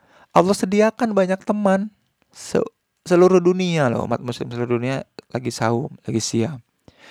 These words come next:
Maka Allah berikan social facilitation kita. Maka yuk teman-teman semua, yuk jadikan lingkungan kita, jadikan siam ini sebagai upaya kita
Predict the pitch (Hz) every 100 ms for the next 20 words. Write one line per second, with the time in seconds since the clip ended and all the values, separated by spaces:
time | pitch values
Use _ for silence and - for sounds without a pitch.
0 | - _ 120 - 131 139 131 127 127 127
1 | 127 120 117 117 107 110 107 107 - 117
2 | - - - 123 _ _ _ _ _ _
3 | _ _ 120 143 139 147 165 _ _ _
4 | - 123 120 120 120 123 120 113 139 156
5 | 143 - 117 117 113 113 139 127 117 113
6 | 113 110 113 110 104 120 135 113 110 101
7 | 117 135 123 123 123 - 120 113 120 123
8 | 110 117 147 190 _ _ _ _ - 127
9 | 120 123 123 123 120 113 117 113 - 131